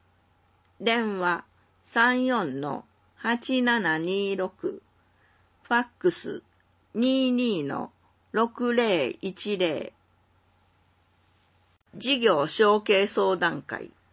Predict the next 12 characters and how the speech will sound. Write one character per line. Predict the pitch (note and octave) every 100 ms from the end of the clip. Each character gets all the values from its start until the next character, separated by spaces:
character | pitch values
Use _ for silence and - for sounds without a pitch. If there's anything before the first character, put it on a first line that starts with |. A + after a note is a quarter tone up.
| _ _ _ _ _ _ _ _ -
ウ | G#3+
ェ | A#3
ブ | C4
番 | B3 C4 G3+
号、 | C#3+ - - - - _ _ _
一 | A#3+ A#3+ C4 C4
零 | B3+ G3+ C#3
二 | D3+ E3 - _ _
四 | - B3 B3 A#3
二 | A#3+ F3+
五 | A#2+ F3 F#3+
八。 | G#3+ F#3 - - -